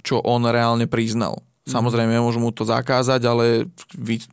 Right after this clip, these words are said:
Speaker 1: aj tak robíš ten tlak na neho týmto, čo mu povieš.
Speaker 2: Jasné.
Speaker 1: Zváž si to, no tak evidentne
Speaker 2: Tak to je také
Speaker 1: nie
Speaker 2: ne-
Speaker 1: sú OK s tým, že
Speaker 2: No.
Speaker 1: no choď, ale uvidíš potom.
Speaker 2: No, však, m,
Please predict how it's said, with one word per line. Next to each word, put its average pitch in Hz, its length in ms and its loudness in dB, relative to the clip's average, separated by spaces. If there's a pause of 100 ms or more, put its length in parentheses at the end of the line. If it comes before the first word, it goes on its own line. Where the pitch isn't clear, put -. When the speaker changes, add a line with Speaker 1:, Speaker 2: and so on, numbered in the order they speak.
(260)
Speaker 1:
aj 117 200 -2
tak 123 120 -2
robíš 117 340 0
ten 120 140 0
tlak 120 300 2
na 117 140 0
neho 117 160 0
týmto, 113 320 -4
čo 120 120 -4
mu 117 120 2
povieš. 123 500 0
Speaker 2:
Jasné. 131 60 -6 (280)
Speaker 1:
Zváž 117 400 0
si 147 140 0
to, 135 140 -2
no 131 100 0
tak 123 220 -2
evidentne 120 840 -2 (380)
Speaker 2:
Tak 147 160 -4
to 190 100 0
je 170 140 4
také 160 240 2
Speaker 1:
nie 139 100 6
Speaker 2:
ne- 135 60 0
Speaker 1:
sú 143 140 4
OK 131 180 2
s 135 120 2
tým, 143 140 -2
že 135 140 4
Speaker 2:
No. 127 100 -2 (220)
Speaker 1:
no 135 100 0
choď, 151 380 2
ale 151 160 6 (180)
uvidíš 123 460 0
potom. - 260 -4
Speaker 2:
No, 135 240 0 (240)
však, 147 300 -2
m, 151 180 -12